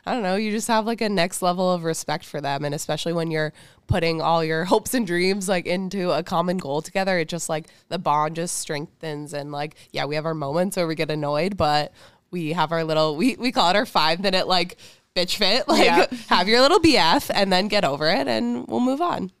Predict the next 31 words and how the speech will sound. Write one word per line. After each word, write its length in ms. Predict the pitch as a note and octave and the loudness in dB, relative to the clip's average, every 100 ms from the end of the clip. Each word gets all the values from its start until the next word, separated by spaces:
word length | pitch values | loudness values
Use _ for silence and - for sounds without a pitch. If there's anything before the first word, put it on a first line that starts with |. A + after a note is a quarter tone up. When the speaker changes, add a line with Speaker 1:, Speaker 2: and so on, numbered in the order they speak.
| _ _ | _ _
Speaker 2:
Yeah, 260 | D#3+ - - | -12 -10 -8
and 160 | E3+ F3+ | -8 -6
we 100 | F#3 | -4
honestly 380 | F#3+ F4 F#4+ | -2 -2 -4
don't 360 | A#3 C#3 D3+ - | -4 -4 -6 -10
fight 260 | - C#3 C#3 | -10 -8 -8
often. 300 | B2 C3+ D#3 | -8 -8 -8
Like, 160 | E3 D3 | -8 -8
I 20 | |
feel 140 | E3 | -10
like 80 | D3+ | -10
we'll 80 | D#3 | -10
get 120 | D#3 | -10
in 40 | F#3 | -6
Speaker 1:
No. 140 | E3+ | -6
Speaker 2:
tiffs, 160 | C#3+ - | -6 -6
but 100 | D#3+ | -4
we, 180 | E3+ | -2
like, 200 | E3+ F3+ | -2 -4
squash 360 | - - D3 C#3+ | -6 -6 -6 -6
it 200 | D#3 C3+ | -10 -12
pretty 240 | D#3 - | -14 -16
fast. 420 | - - - F#3 - | -16 -14 -10 -10 -10
Like, 140 | D#3+ | -4
I 20 | |
Speaker 1:
Yeah. 100 | D#3+ | -2
Speaker 2:
think 100 | C#3+ | -2
we're 80 | D3+ | -4
good. 260 | C#3+ C#3+ C#3+ | -10 -10 -10
Like, 160 | C#3+ | -12
we'll 160 | C3+ C3 | -14 -18